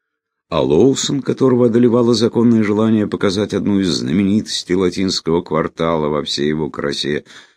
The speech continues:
терял терпение. Кроншоу в этот вечер никак не мог расшевелиться,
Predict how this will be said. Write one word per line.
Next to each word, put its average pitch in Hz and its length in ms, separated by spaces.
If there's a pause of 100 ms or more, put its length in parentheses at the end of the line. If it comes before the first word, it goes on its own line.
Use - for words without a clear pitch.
терял 85 380
терпение. - 720 (640)
Кроншоу 78 760
в 60 80
этот - 260
вечер 64 360
никак 64 500
не 53 80
мог 55 260
расшевелиться, 60 800